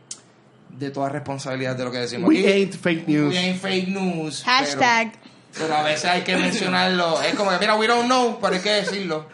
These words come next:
Speaker 1: Who knows?
Speaker 2: Ajá.
Speaker 1: Esto puede ser noticia. Eh, eh,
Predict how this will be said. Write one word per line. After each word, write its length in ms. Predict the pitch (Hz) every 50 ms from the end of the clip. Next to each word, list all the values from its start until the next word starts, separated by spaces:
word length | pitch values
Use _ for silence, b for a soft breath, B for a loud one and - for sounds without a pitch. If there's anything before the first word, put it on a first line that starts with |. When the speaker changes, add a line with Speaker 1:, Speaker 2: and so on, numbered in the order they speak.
| - - -
Speaker 1:
Who 80 | 165 175
knows? 260 | 170 160 156 147 143
Speaker 2:
Ajá. 80 | - -
Speaker 1:
Esto 180 | 147 - 165 160
puede 140 | 165 160 156
ser 120 | 160 160
noticia. 380 | 156 131 131 127 123 107 95 - b b b b b -
Eh, 800 | 165 180 175 170 165 160 156 143 139 131 127 123 117 - - - -
eh, 260 | 160 165 160 160 -